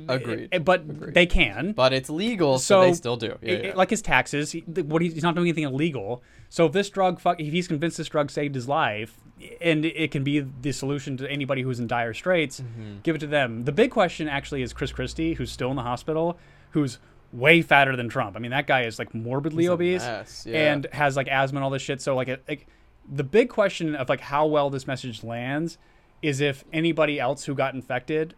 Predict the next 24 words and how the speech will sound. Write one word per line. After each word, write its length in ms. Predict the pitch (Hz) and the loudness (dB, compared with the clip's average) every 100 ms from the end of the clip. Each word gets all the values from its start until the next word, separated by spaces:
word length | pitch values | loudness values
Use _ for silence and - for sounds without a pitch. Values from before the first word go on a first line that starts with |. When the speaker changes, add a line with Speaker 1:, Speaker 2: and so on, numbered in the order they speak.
| - | 0
Speaker 2:
uh, 120 | 135 | 0
during 340 | 131 139 147 | 2 -2 -2
that, 280 | 151 151 160 - | -2 -2 -4 -4
uh, 160 | 135 113 | -2 -2
dies. 580 | 107 120 113 76 - - _ _ _ | -2 -2 -2 -6 -18 -20 _ _ _
So 380 | - 180 175 175 - | -2 2 4 2 -4
what 320 | 151 185 139 | 0 2 2
Speaker 1:
A-, 40 | 139 | 0
and 80 | 143 | 0
a 60 | |
lot 260 | 127 117 120 | 2 2 0
of 80 | - | -2
people 220 | 110 78 | -12 -14
did. 340 | 95 101 - - | -10 -10 -6 0
Speaker 2:
And 220 | 180 170 | 2 4
that's 240 | 190 208 | 2 -2
the 140 | - 220 | -6 -4
interesting 400 | 165 165 - 147 | -4 -4 -6 -4
part 220 | 147 139 | 0 0
about 300 | 127 127 104 | 2 0 -2
it, 100 | 92 | -6
right? 280 | 104 110 135 | -8 -8 -6
So, 120 | - | -4
like, 280 | 151 151 139 | 0 0 -2